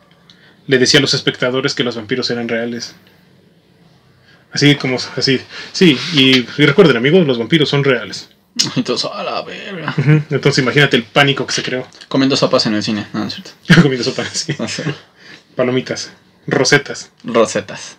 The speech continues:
Speaker 2: Rosetas de maíz.
Speaker 1: O sea, imagínate que escuchar a uno de los actores de la película decirte, "Los vampiros existen y podrían estar contigo". Entonces lo,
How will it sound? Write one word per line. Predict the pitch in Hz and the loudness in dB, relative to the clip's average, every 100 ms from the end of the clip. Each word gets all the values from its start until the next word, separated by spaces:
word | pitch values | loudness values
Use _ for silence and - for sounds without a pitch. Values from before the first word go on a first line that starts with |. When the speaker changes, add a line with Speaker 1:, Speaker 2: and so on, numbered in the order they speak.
| - | -12
Speaker 2:
Rosetas | 202 139 131 127 117 151 139 | 0 4 4 4 2 0 2
de | 120 | 0
maíz. | 98 110 110 - - - - - | 0 -8 -12 -16 -20 -20 -20 -4
Speaker 1:
O | 147 | 4
sea, | 160 | 4
imagínate | 147 175 165 147 | 6 2 2 0
que | - | -4
escuchar | - - | -2 0
a | 156 | 4
uno | 170 | 2
de | |
los | 131 110 | 0 -4
actores | - 156 151 135 - - 139 | -4 0 2 0 -2 -10 -6
de | 131 | -4
la | 117 | -2
película | 131 139 135 | 0 0 0
decirte, | 127 135 127 120 | 0 -2 -4 -2
"Los | 117 120 | -4 -4
vampiros | 117 185 185 190 - - | -2 2 4 2 -2 -12
existen | 156 131 - 175 - 135 117 104 - _ _ _ - _ _ _ - | -10 -4 2 2 0 -6 -10 -14 -20 _ _ _ -20 _ _ _ -16
y | |
podrían | - 117 117 131 143 | -10 -4 0 2 2
estar | 139 - 127 | -2 -2 -4
contigo". | - 113 104 - 170 143 117 101 - _ _ _ _ - - - _ | -4 -10 -8 -2 -2 -2 -6 -8 -20 _ _ _ _ -20 -20 -20 _
Entonces | 131 147 131 147 135 | -4 -2 2 2 2
lo, | 123 113 113 110 110 | -4 -4 -8 -12 -14